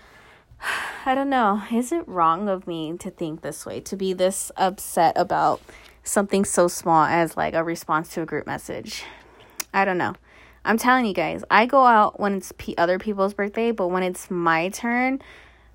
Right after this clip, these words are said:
I, I feel like they don't give me that, you know, that same energy as I do for them. And I just don't think it's fair.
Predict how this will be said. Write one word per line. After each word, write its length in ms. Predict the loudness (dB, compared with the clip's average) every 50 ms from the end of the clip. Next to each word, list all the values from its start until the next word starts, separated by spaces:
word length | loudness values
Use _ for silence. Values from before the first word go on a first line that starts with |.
| _ -4
I, 100 | -2 0
I 180 | 0 0 -2 -6
feel 220 | -4 -2 0 2
like 200 | 4 4 2 2
they 100 | 0 -2
don't 220 | 0 0 0 -2 -4
give 220 | -4 -4 -6 -4
me 180 | -2 -4 -2 0
that, 440 | 0 0 0 2 0 -2 -2 -6 _ _ _ _ -12
you 140 | -8 -6 -6
know, 400 | -6 -6 -6 -8 -8 -10 -10 -12 -16 -14 -4
that 160 | -2 -2 -2 -2
same 320 | -4 -6 -4 -4 -4 -4
energy 680 | -6 -8 -6 -6 -6 -8 -8 -8 -10 -10 -8 -8 -10 -10 -12 -10 -6
as 220 | -4 -4 -4 -2
I 160 | -2 -2 -2
do 160 | -2 -4 -8 -10
for 240 | -10 -10 -12 -12
them. 340 | -10 -8 -8 -8 -8 -8 -10 -14 -16 -20 -20 -20 -20 -20 _ -10
And 120 | -4 -2 0
I 100 | 0 0
just 180 | -2 -4 -2
don't 220 | -2 -2 -2 -2 -2
think 160 | -6 -6 -6
it's 200 | -6 -8 -8 -14
fair. 640 | -12 -8 -6 -2 -2 0 0 0 0 -2 -2 -4